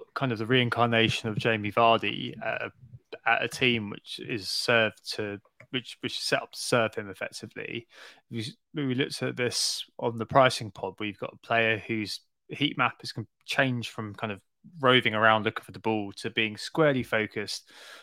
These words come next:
on getting on the end of things and being serviced by the rest of the team. Talisman for Villa on penalties,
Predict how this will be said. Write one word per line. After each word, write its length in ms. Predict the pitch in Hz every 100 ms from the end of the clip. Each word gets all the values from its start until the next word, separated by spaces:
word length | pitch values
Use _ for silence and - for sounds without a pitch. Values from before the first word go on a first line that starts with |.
| -
on 100 | -
getting 240 | 123 123 127
on 80 |
the 80 | 110
end 140 | 107 101
of 80 |
things 360 | - 104 98 95
and 100 | 98
being 200 | 107 101
serviced 540 | 151 135 120 113 104
by 120 | - 104
the 80 |
rest 220 | 104 92 -
of 60 | _
the 220 | - 110
team. 320 | 107 - - - - - - _ _ -
Talisman 400 | 165 170 135 123
for 120 | 113
Villa 440 | 110 104 104 101 - _ _
on 140 | 165 139
penalties, 880 | 127 113 104 - 101 98 92 -